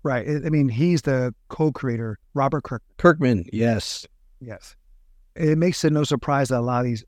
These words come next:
Speaker 1: voice actors were main characters or has some supporting roles in the Walking Dead series. So continue on.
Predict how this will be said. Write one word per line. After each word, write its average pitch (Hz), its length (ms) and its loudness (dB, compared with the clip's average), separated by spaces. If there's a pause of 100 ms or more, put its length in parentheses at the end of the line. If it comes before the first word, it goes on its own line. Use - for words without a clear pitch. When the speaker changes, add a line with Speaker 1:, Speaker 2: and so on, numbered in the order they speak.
(160)
Speaker 1:
voice 208 280 2
actors 117 600 -4 (460)
were 139 500 0 (600)
main 127 260 2
characters 123 720 -2 (440)
or 170 240 4
has 123 260 0
some 120 340 2
supporting 131 440 2
roles 123 360 4 (340)
in 120 520 0 (400)
the 123 80 -4
Walking 117 240 0
Dead 110 140 -2
series. 123 480 0 (340)
So 127 140 0
continue 131 480 0
on. 139 420 0